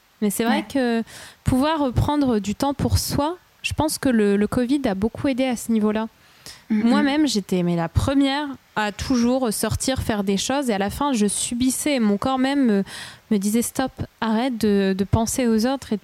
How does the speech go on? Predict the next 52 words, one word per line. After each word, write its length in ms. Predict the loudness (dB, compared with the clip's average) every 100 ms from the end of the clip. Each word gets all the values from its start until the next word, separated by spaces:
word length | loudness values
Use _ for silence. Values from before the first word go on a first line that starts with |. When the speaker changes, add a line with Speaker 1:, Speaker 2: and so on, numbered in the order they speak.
| -4
Speaker 1:
pas 140 | -4
penser 300 | -2 -4 -2 -4
à 80 |
toi. » 200 | -2 -2 -2
Parce 240 | -2 -4 -2
que 100 | 0
Speaker 2:
Ouais. 180 | 0 -2 -6 -16 -20 -20 -16
Speaker 1:
c'est 200 | -6 -2 0
pas 140 | 0
possible. 380 | 0 0 -2 -4
Tu 180 | -2 2
vis 200 | 2 2
avec 260 | 0 -4 -2
toi-même 520 | 2 2 2 2 2
et 240 | 2 0
tu 120 | -2 -4
vas 140 | -2
pas 220 | 0 0
vivre 360 | 0 0 0 -2
tout 140 | -2
le 80 | -2
temps 100 | 0
avec 200 | -2 -2
les 160 | 0 0
autres. 140 | -2
C'est 120 | -4
important, 560 | -2 0 0 0 0 0
mais 240 | 0 -2 -6
tu 100 | -6
peux 100 | -2
pas 120 | 0
les 80 | 0
satisfaire 520 | -2 -2 -4 -2 -6
tout 120 | -6 -6
le 60 |
temps. 220 | -2 0
Et 80 | 0
je 80 | -2
trouve 180 | -4 -2
que 160 | -2 -2 -16 -20 -20 _
parfois, 280 | -4 0 -2
c'est 160 | 0 -4
coûtant 420 | -2 -2 0 0
aussi, 340 | 0 0 -2 -2 -10 -20 -20 -10
ce 160 | -4 -2
côté, 420 | -2 -2 -2 0
euh, 260 | 0 -2 -2
empathique. 840 | -2 0 -2 -4 -6 -6 -8 -20 -20 _ -20 -20 _ -4
Parce 220 | -4 -2
que 120 | -2
du 200 | 0 -2
coup, 260 | 0 0